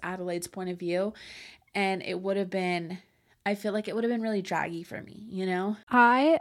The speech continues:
Speaker 2: also feel that way. Even though I gave it five stars, I think if we just had Adelaide's point of view, I think some of it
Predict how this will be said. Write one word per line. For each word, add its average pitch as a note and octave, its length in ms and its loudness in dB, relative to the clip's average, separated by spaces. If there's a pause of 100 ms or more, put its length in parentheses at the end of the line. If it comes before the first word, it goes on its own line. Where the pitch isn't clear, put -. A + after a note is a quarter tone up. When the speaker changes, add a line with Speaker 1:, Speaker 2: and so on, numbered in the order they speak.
(120)
Speaker 2:
also C4+ 300 6
feel A3 200 0
that G3 120 0
way. G3+ 140 2
Even A3+ 180 0
though C4+ 100 0
I D4 80 2
gave A#3+ 180 2
it - 140 -2
five A3 220 4
stars, G3 460 0
I G#3+ 100 0
think G3+ 200 -2
if A3+ 120 -4
we B3 100 4
just G3+ 240 -4
had G#3 220 0
Adelaide's G3+ 420 2
point A3 260 -2
of G#3 100 0
view, G3 380 -2
I G#3 120 0
think A3+ 440 -6 (640)
some G#3+ 260 4
of A3 160 2
it C#4+ 260 4